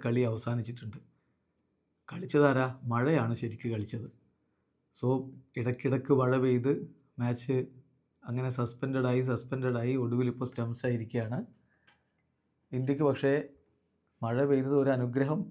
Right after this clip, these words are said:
എന്ന് വേണമെങ്കിൽ പറയാം, അല്ലെങ്കിൽ ഇന്ന് all out ആയി പോയേനെ. ആ രൂപത്തിലൊക്കെ കാര്യങ്ങൾ പോയിരുന്നത്. നാല് വിക്കറ്റുകൾ നമുക്ക് already നഷ്ടപ്പെട്ടു പോയിട്ടുണ്ട്.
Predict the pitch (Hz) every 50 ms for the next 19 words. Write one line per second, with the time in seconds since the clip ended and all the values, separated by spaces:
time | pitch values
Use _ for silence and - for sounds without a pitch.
0 | - 147 143 143 147 135 131 131 139 147 143 143 139 139 127 117 120 123 123 117
1 | 113 113 110 117 123 135 139 135 131 127 120 117 127 143 160 151 143 127 120 117
2 | 117 - 110 110 107 107 110 117 120 131 135 127 123 131 - 139 131 131 - 110
3 | 110 110 110 117 117 113 110 110 - 110 110 107 107 107 107 127 180 - - _
4 | _ _ _ _ _ _ _ _ - 117 113 117 127 143 156 151 139 131 - 139
5 | 127 135 135 139 123 123 120 120 123 - 117 120 117 117 123 120 131 135 135 123
6 | 113 107 - - 123 - - - - - 110 - 113 113 117 113 117 - 107 98
7 | 87